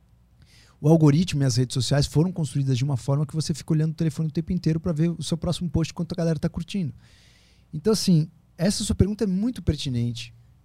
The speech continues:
Com certeza, muita gente tendo crash. Eu acho que a gente vai ter que, na verdade, ressignificar a aprovação social. Porque muita gente vai sofrer. E, na verdade, quem mais vai sofrer,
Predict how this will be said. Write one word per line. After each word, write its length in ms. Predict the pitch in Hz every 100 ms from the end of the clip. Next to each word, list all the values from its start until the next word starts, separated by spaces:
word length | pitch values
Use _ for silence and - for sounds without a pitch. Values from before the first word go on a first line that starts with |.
| _
Com 240 | - 247
certeza, 720 | 254 - 147 - 139 131 107 123 - - - -
muita 560 | 165 143 190 214 - 143
gente 300 | 127 147 -
tendo 220 | 147 143
crash. 280 | 131 156 147
Eu 60 | 180
acho 120 | -
que 60 |
a 40 | 180
gente 200 | 190 170
vai 120 | 165
ter 160 | 139 185
que, 120 | 175
na 100 | 135
verdade, 580 | 120 120 135 147 117 107 - _ _ _ _ _
ressignificar 1000 | - 190 233 - 170 160 135 131 - 160
a 20 |
aprovação 500 | 170 - 156 139 - 139
social. 540 | - 123 135 117 101 - _ _ _ _ _ _ _ _ _ _ -
Porque 580 | 127 120 156 180 185 - _ _
muita 480 | - 143 196 254 160
gente 280 | 120 143 139
vai 140 | 131
sofrer. 380 | 127 131 - 160 -
E, 80 |
na 100 | 139
verdade, 340 | 175 170 202 170
quem 140 | 226
mais 220 | 247 160
vai 100 | 117
sofrer, 540 | 113 113 - 131 117